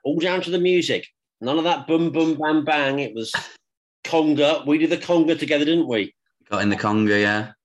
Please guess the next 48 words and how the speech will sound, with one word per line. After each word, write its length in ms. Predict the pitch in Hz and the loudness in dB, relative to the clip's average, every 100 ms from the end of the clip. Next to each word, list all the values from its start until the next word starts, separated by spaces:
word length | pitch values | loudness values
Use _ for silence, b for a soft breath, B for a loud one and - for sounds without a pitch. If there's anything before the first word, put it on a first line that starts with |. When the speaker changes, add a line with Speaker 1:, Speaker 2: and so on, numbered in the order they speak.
| _ - | _ -8
Speaker 1:
There 240 | 104 127 | -4 -2
was, 200 | 127 120 | -2 -2
uh, 200 | 127 120 | -2 -2
you 80 | 131 | -4
know, 240 | 120 113 120 _ _ _ _ _ _ - 90 90 85 - _ | -2 -2 -2 _ _ _ _ _ _ -20 -20 -20 _ -20 _
some, 220 | 139 117 - - _ | -12 -12 -14 -20 _
you 60 | 110 | -12
know, 160 | 101 92 _ - | -12 -14 _ -4
this 140 | 151 | -4
charming 600 | - - 160 156 160 156 | -2 -2 0 2 4 4
man 360 | 156 151 147 147 | 4 4 2 2
came 280 | 156 143 143 | 0 0 2
on 100 | 139 | 0
the, 160 | 139 - - | -2 -8 -14
the 60 | |
turntable 680 | 143 - 143 139 - 135 131 | -6 2 2 2 0 -2 -2
at 80 | 117 | -2
one 220 | 127 127 | -2 -2
time, 300 | 123 123 127 | -2 -2 -2
some, 320 | 123 135 131 - b b b _ | -2 -2 -4 -4 b b b _
some 260 | - 127 120 | -6 -4 -4
fabulous 520 | 147 143 127 107 - | -4 -2 -2 -4 -4
tunes. 420 | - 123 101 95 | -4 -2 -2 0
Uh, 180 | 120 120 - - | -2 -2 -10 -2
be 140 | 143 | 0
it 80 | 123 | 0
Sweet 340 | - 151 147 | 0 0 0
Caroline, 640 | 139 139 139 131 131 131 127 | -2 0 0 0 0 0 -2
I'm 140 | 131 | 0
always, 220 | 123 113 107 | 0 0 -2
I'm 140 | 117 | -2
always 200 | 113 107 | -4 -4
a 60 | 110 | -6
sucker 360 | - 110 110 | -4 -4 -6
for 100 | 107 | -6
that. 220 | 104 104 - b b | -4 -4 -6 b b
They 80 | 143 | -4
say 240 | 147 185 | 2 2
it's 100 | 135 | 2
played 300 | - 156 131 | 0 -2 -2
too 220 | 131 127 107 | -2 -4 -4
much. 260 | 107 - | -6 -6
It's 220 | 104 - | -8 -8
not. 360 | 82 87 92 92 | -6 -4 -4 -4
It's 140 | 107 - | -8 -4
always 260 | 160 156 | -2 0
Speaker 2:
<laughs> 100 | 180 | 0
Speaker 1:
fun. 480 | 180 143 110 - - | 0 0 0 -2 -6